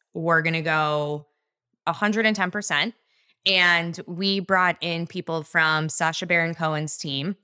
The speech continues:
who had worked with him previously. And they helped us kind of infiltrate these people and do all of that outreach. And every single piece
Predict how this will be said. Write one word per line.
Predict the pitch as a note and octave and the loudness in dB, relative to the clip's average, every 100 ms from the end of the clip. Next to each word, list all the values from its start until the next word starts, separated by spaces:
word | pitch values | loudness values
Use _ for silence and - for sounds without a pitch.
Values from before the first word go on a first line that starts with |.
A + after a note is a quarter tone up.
| _ _ - | _ _ -6
who | F#3 | -4
had | E3+ E3 D#3 | 2 2 0
worked | D#3 D#3+ D#3 D3 - - - | -2 -2 -2 -4 -8 -10 -4
with | E3+ D#3+ | -4 -2
him | E3+ E3 | -2 -4
previously. | - D#3 D3+ D3 - - C#3+ C#3+ F3 - - _ _ | -4 -6 -4 -6 -8 -6 -6 -6 -10 -12 -20 _ _
And | E3+ D#3+ D#3 D#3 D#3+ D#3 D#3 - - | 0 2 2 0 -4 -8 -8 -10 -10
they | D#3 E3+ F3 | -4 0 0
helped | F3+ F3+ E3 - | 0 0 0 0
us | F3 D#3+ | -2 -2
kind | - E3+ D#3+ | -2 -2 0
of | D#3 D3 - | -2 -4 -6
infiltrate | E3 E3+ - E3+ - - D#3+ C#3+ F3+ A3+ _ _ _ _ | -4 -4 -4 -6 -6 -2 0 0 -2 -4 _ _ _ _
these | E3+ D#3 - | -6 -4 -6
people | - E3+ G3+ A3 C#4+ - - _ _ | -6 -6 0 0 0 -8 -20 _ _
and | F3 F3 E3+ E3 D#3+ D#3+ - | 0 2 4 2 0 -6 -8
do | - F#3 F#3 | -4 -2 0
all | E3+ E3+ | 2 2
of | E3+ D#3 | 2 0
that | D#3+ D3 - | 0 0 0
outreach. | D#3+ D#3 D3+ C3 C#3+ - - | 0 0 -2 -4 -4 -6 -4
And | F3 E3 E3 - - | 0 0 0 -6 -4
every | F3+ F#3+ A3+ A#3 | -2 0 -2 -2
single | - A3+ G3+ F3+ | -2 -2 0 -2
piece | E3+ - F#3+ G3 G#3+ - | -4 -8 -4 -4 -4 -8